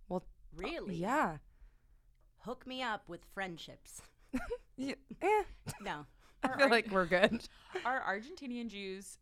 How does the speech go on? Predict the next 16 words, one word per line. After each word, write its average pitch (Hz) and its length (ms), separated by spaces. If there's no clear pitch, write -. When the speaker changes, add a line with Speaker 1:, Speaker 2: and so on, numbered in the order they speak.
Speaker 3:
like 160 240
South 156 220
African 160 400
Jews 156 240
in 160 100
that 147 180
they 147 120
all 131 180
know 131 180
each 131 160
other, 185 460
or 147 140
no? 117 140
Speaker 2:
Yes. - 120
Speaker 3:
Okay. 156 120
Speaker 2:
Like, 185 320